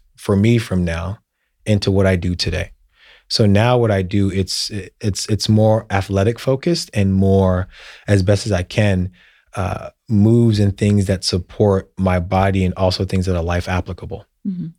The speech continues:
Speaker 1: Right. So it's like this, this, you know, this, this relationship with, like, me prepping myself, putting myself through challenges so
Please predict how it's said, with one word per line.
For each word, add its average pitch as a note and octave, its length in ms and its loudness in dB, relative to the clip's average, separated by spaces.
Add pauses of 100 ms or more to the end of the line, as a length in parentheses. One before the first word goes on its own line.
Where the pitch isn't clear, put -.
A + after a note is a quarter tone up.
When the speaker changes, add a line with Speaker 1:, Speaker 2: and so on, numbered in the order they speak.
(220)
Speaker 1:
Right. F2+ 280 -4
So F#2 220 -2
it's F2+ 140 -4
like F#2 160 2
this, F#2+ 320 0
this, F#2+ 400 -2 (800)
you G2+ 100 2
know, F2+ 140 4
this, F2 420 -2 (540)
this G2+ 200 0
relationship G2 580 0
with, F2+ 220 -4
like, F2+ 180 -2
me G2 320 4 (200)
prepping G#2+ 380 0
myself, F2+ 540 -2
putting G2 200 0
myself F#2 340 -2
through F2 180 -6
challenges F#2+ 600 0
so E2+ 460 -2